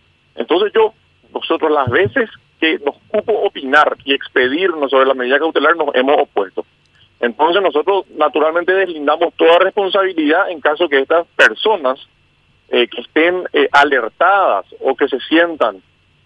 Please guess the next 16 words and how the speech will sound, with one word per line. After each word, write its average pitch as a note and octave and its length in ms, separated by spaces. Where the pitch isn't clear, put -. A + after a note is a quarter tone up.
en B2+ 140
cierta C#3+ 280
manera D3 340
comprometidas E3+ 920
con C3 160
una C#3 220
eventual B2+ 540
acusación A#2 920
fiscal D3+ 520
que A2 80
podría C#3 720
darse A2+ 400
el A#2 100
año G#2+ 220
que F3+ 100
viene, D#3 420